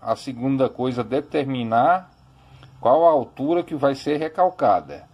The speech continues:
Então, fazendo o recalque, a altura de recalque você divide pela fração. Se vocês quiserem usar pelo dez, pode usar. No caso, se eu usasse aqui vinte e cinco dividido pra dez,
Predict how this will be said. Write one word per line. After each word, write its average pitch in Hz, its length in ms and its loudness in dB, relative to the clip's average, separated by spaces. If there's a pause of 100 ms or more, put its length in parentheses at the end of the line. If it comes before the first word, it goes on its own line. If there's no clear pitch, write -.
(440)
Então, 104 320 -4
fazendo 117 460 -2
o 113 40 -6
recalque, 156 880 -2 (320)
a 101 60 -4
altura 127 440 -2
de 123 100 -6
recalque 117 500 -4
você 156 120 -8
divide 135 520 -6
pela 139 200 2
fração. 143 460 -2
Se - 80 -20
vocês 107 260 -10
quiserem 110 340 -4
usar 101 240 -2
pelo 117 280 -6
dez, 147 300 2
pode 165 220 -4
usar. 170 300 0
No 107 260 -12
caso, 110 220 0
se - 60 -14
eu 117 80 -8
usasse 107 380 -2
aqui 104 160 -12
vinte 131 260 -8
e - 20 -18
cinco 123 240 -8
dividido 107 460 -12
pra 98 180 0
dez, 139 480 -4